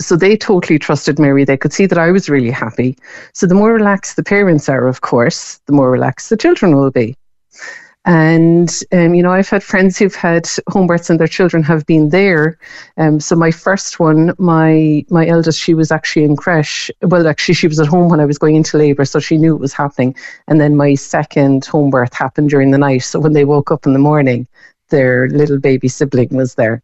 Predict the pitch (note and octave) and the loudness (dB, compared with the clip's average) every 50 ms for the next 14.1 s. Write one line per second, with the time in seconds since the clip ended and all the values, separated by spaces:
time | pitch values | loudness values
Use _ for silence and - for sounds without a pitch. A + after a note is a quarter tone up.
0 | _ - - - - _ - - D4+ C4+ B3 B3 B3 - B3+ A#3+ - - A#3 G#3 | _ -20 -20 -20 -20 _ -8 -2 0 2 2 2 2 0 -2 -4 -4 -2 0 0
1 | F#3+ G3 G3+ G#3+ A#3 A#3 G#3+ G#3 F#3+ F3+ F#3+ G#3 F#3+ F3 - F3+ F3 - - F#3 | 2 2 2 4 4 4 4 2 2 2 2 0 -2 0 0 -2 -2 0 -2 -2
2 | F3 F3+ F#3 F#3 F3 E3+ E3 D#3 - - F#3 D#3 C#3+ - - - _ _ _ - | 0 2 0 2 2 0 0 -2 -2 -2 -2 -2 -2 -2 -4 -8 _ _ _ -20
3 | - - - - - A3 G3+ F#3 E3+ E3 F3 E3+ - - D#3+ E3+ E3 - - F#3 | -20 -20 -16 -4 -2 0 2 2 2 2 0 -2 0 -2 -4 -4 -4 -4 -2 0
4 | F3+ F3 E3 D#3+ D3+ D3 - - - - D3 D3+ D3+ - - D3+ C#3+ D3 - C4+ | 2 2 2 2 0 -2 -4 -8 -6 -2 -2 -2 -2 -2 -2 -2 -2 0 0 0
5 | D#4+ F#4+ F#4+ F4+ D4+ A#3 F#3+ D#3 C#3 D#3 D#3 - - - G3 F3+ E3+ D#3+ D#3+ D#3+ | 0 0 2 2 2 2 2 0 0 -2 -2 -6 -2 0 0 0 2 2 0 0
6 | D3+ _ - - - - _ - F#4 - - F3+ D#3+ D#3+ D3+ - D3 C3+ - - | -2 _ -12 -20 -20 -20 _ -6 -6 -2 -2 -2 -2 -2 -4 -4 -4 -6 -4 -2
7 | - D#3 D3+ - E3+ D#3+ D#3+ D#3 E3 E3+ E3 F3+ - - G3 G3 G#3+ - - C#4+ | -2 -2 0 2 2 2 2 2 2 0 0 0 -2 -2 -2 -2 -2 0 0 0
8 | D4+ D#4 D#4 - - - - C4+ A#3 G#3 E3+ F3 F#3 F#3 G#3+ G3 - G#3+ G#3 G#3 | 0 0 -2 -2 -4 -4 -2 -2 0 0 0 0 0 -2 -2 -2 -2 -2 -4 -2
9 | - A3 G3+ G3 F#3+ G3+ - - C#4 C#4 C#4+ D4 C#4+ C#4 C#4+ - C4+ - C#4 C4 | -4 -2 0 0 0 0 0 2 2 4 4 4 2 2 -2 -4 -6 -2 -2 0
10 | - A#3+ A3 A#3+ A#3+ - - - E3 D3+ C3+ C3 - _ _ _ _ - - - | 0 -2 -2 -2 -4 -4 -4 -4 -4 -4 -4 -8 -10 _ _ _ _ -20 -20 -20
11 | - _ - E4 D4+ D4 C#4+ C#4 C4+ C4 B3 - C4+ A#3 - - - - A#3+ A3 | -16 _ 0 2 4 4 4 4 2 2 0 0 -2 -4 -4 -6 -8 -4 -2 -2
12 | G#3+ G#3 - - - A3+ G#3 G3 - - G3+ F#3 F3+ E3+ E3+ F3 - A#3+ B3 A#3+ | -2 -4 -6 -6 -4 -2 -2 -2 0 0 0 2 2 0 0 0 0 0 0 0
13 | B3 A#3+ A#3+ A3+ - - F#3+ F3+ F3+ - - F3 E3+ D#3+ D#3+ F3 G3 F3 D#3 D3 | 0 0 0 0 -2 -2 -2 -2 -2 -2 -4 -4 -2 0 0 0 2 2 2 0
14 | D#3+ | -2